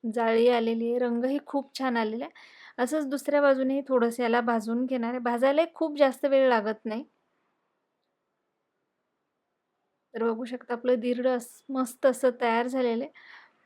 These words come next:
तर करून पहा या पद्धतीने व्हिडिओ. जर तुम्हाला आवडला असेल तर व्हिडिओला नक्की लाईक, शेअर आणि चॅनलला सबस्क्राईब करायला विसरू नका.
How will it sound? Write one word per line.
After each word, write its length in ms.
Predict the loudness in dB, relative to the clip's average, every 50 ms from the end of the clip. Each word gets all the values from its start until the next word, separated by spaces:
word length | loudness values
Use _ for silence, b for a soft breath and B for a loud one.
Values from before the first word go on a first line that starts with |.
| B B B 0
तर 120 | 0 0 0
करून 400 | 2 4 4 4 4 4 0 -2
पहा 200 | -2 -2 0 2
या 180 | 2 2 2
पद्धतीने 540 | 2 2 0 -2 0 -4 -4 -4 -4 -4 -4
व्हिडिओ. 320 | -4 -4 -4 -2 0 -2 0
जर 240 | 2 0 0 0
तुम्हाला 320 | 0 -2 -2 -2 0 2 2
आवडला 360 | 2 2 0 0 0 0 -2
असेल 320 | -2 -2 -4 -6 -4 -2
तर 120 | -2 -2 -2
व्हिडिओला 440 | 0 -2 0 2 0 2 2 0 0
नक्की 360 | 0 -2 -4 -4 -4 -2 -2
लाईक, 240 | -2 -2 -4 -6 -8
शेअर 280 | -8 -4 -2 -2 -2 -2
आणि 220 | -4 -4 -4 -6
चॅनलला 400 | -6 -6 -6 -4 -4 -4 -6 -6
सबस्क्राईब 540 | -4 -4 -4 -4 -6 -10 -6 -4 -2 -2 -2
करायला 400 | 0 0 0 2 2 2 0 0
विसरू 340 | -2 -2 -6 -6 -8 -6 -4
नका. 280 | -6 -6 -8 -10 -12